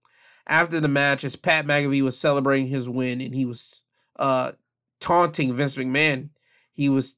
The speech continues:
taunting him, saying that he'll give him a two-piece. And Vince has to look at Pat, and you see Pat McAfee just constantly taunting both Vince and Austin Theory.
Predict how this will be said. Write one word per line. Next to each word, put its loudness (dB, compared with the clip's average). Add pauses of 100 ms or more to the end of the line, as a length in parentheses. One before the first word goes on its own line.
taunting 4
him, -2
saying 0
that 0
he'll 2
give 2
him -2
a -8
two-piece. -6 (560)
And 0
Vince 0
has 0
to -4
look 0
at 0
Pat, 0
and 0
you 0
see -4 (260)
Pat 0
McAfee 0
just -6
constantly -2 (400)
taunting 0 (420)
both 4
Vince -2
and -4
Austin 0
Theory. 2